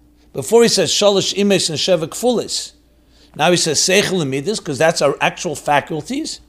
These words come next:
Haseichel koil chochma bina das, we learned. The seichel consists of three faculties, three s-, dimensions.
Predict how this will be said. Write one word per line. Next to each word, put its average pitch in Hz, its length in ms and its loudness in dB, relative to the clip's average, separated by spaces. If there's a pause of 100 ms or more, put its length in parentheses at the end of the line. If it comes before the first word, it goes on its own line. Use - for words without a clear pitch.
(2000)
Haseichel 208 520 2
koil 214 380 6
chochma 190 480 0
bina 156 380 -2
das, 113 600 -6
we 151 140 -6
learned. 196 400 -4 (500)
The 165 100 -6
seichel 220 500 4
consists 202 480 0
of 160 140 0
three 190 680 0
faculties, 165 800 -2
three 185 300 -2
s-, - 340 -6
dimensions. 160 840 -2